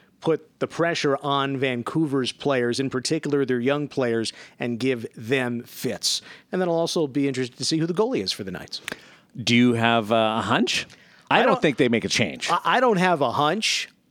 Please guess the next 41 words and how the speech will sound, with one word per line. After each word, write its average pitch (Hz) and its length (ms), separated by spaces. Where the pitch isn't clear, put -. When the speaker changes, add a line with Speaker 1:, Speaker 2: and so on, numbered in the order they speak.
Speaker 1:
I 160 200
can 170 180
only 147 680
offer 135 460
what 120 200
my 127 220
thought 127 320
would 123 180
be. 131 380
And 123 160
Marc-Andre 135 680
Fleury, 135 600
let's 165 260
just 147 220
say 143 160
that - 220
something 131 420
bad 123 220
happens. 120 320
The 120 100
Knights 120 380
lose 131 320
this 120 160
series 131 400
in 113 100
six 123 300
or 113 80
seven 107 320
games. 135 420
And 131 160
if 117 80
Marc-Andre 139 680
plays 123 380
only 143 400
the 120 120
back-to-back 127 680
games, 143 340
as 117 160
he 117 120
had 117 260
in 110 180